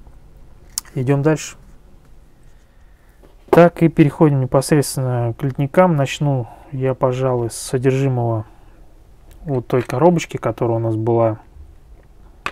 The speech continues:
как бы между пакетиками с летниками. Значит, в этой коробочке у нас различная мелочевка находилась. И лежала ванна. Корпус ванны у нас отлита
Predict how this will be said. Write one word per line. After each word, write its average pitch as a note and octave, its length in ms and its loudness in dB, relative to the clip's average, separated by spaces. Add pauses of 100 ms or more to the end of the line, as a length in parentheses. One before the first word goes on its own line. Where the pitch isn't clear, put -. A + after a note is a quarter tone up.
(920)
как A2 160 -10
бы A2 140 -4
между A#2 520 0
пакетиками A#2+ 540 -2
с - 120 -12
летниками. A#2+ 540 -4
Значит, A2+ 320 -6
в C#3+ 60 0
этой C#3 200 2
коробочке D#3 600 0
у C3 40 -4
нас C#3 380 -6 (680)
различная C3 560 -2
мелочевка B2+ 600 -4
находилась. D3 760 0 (800)
И E3 240 6
лежала B2+ 600 0 (380)
ванна. E3 480 0 (760)
Корпус - 380 -6
ванны B2 380 -2
у - 20 -4
нас - 400 -10
отлита B2 540 -8